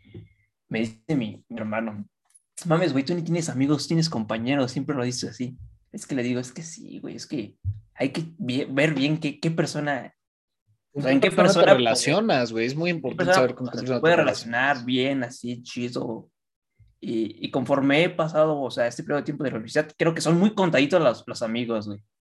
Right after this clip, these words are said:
Speaker 1: Muy contaditos. Te puedo
Speaker 2: Sí
Speaker 1: contar
Speaker 2: tienden
Speaker 1: con
Speaker 2: a ser, ay, perdónenme.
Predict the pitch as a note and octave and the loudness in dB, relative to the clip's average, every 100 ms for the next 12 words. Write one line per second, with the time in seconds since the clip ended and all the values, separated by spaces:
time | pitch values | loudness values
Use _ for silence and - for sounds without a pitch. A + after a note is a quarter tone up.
0 | _ _ _ A#2+ C#3+ - C3 A2 A2 G#2+ | _ _ _ -4 -4 -2 -4 -4 -6 -8
1 | - - - - - G#3+ C4 B3+ C#4 G#3 | -14 -20 -20 -6 2 4 6 8 8 8
2 | G3 A#3 A#3+ - _ _ _ _ _ _ | 8 6 6 -2 _ _ _ _ _ _
3 | _ _ _ _ _ _ _ _ _ _ | _ _ _ _ _ _ _ _ _ _
4 | _ _ _ _ C#4+ B3+ B3+ - D3+ D#3+ | _ _ _ _ 6 6 6 4 6 6
5 | E3+ C#3 A#2+ | 4 -2 -6